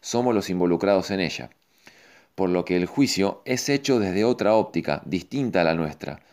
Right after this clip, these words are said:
no mejor ni peor, diferente. Debemos ser lo suficientemente claros con esto.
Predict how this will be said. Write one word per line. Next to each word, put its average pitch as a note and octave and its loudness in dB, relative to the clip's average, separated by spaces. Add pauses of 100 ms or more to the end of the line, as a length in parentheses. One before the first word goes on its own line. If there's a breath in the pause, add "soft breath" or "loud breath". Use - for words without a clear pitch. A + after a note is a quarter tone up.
(180 soft breath)
no A#2+ -2
mejor B2 2
ni G#2 0
peor, F2 2 (100)
diferente. D#2 -4 (760 loud breath)
Debemos A#2 2
ser C#3 2
lo G#2+ 2
suficientemente A2+ -2
claros A2+ 2
con D#2+ -2
esto. C#2 -10